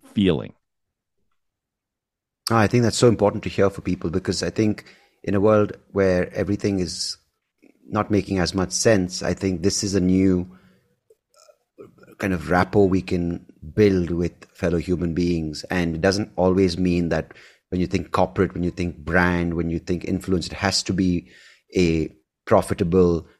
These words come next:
Speaker 2: materialistic, outcome achievement-based system, but it can be, um, a mutual benefit, a, a, a, a form of trust and a form of being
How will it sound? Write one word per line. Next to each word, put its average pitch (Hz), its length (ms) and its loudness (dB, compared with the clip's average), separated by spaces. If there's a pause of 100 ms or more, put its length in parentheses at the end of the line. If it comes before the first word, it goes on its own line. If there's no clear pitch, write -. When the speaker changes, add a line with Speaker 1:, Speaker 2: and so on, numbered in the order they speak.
Speaker 2:
materialistic, 90 1000 0 (320)
outcome 95 460 2
achievement-based 92 1000 0
system, - 300 -4
but 85 140 2
it 80 100 -8
can 98 280 2
be, 87 300 0 (440)
um, 76 440 0
a 101 80 -2
mutual 98 440 4
benefit, 82 440 0
a, 87 60 -2
a, 85 240 -4
a, - 500 -6 (100)
a 98 80 -2
form 98 260 2
of - 160 -6
trust - 500 2
and 90 240 -2
a - 20 -4
form 92 520 2 (360)
of - 400 -2 (680)
being 104 380 4